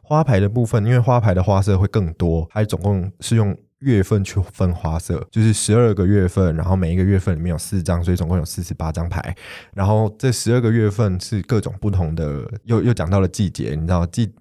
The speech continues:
不同的季节有盛开的花，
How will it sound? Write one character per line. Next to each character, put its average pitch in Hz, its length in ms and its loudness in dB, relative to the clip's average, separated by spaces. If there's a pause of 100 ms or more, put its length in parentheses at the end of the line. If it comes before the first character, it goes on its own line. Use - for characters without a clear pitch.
(140)
不 117 100 -4
同 98 180 0
的 92 120 0
季 - 220 -2
节 80 220 -2
有 69 360 -6
盛 101 220 -4
开 87 200 0
的 80 80 -2
花， 80 280 -4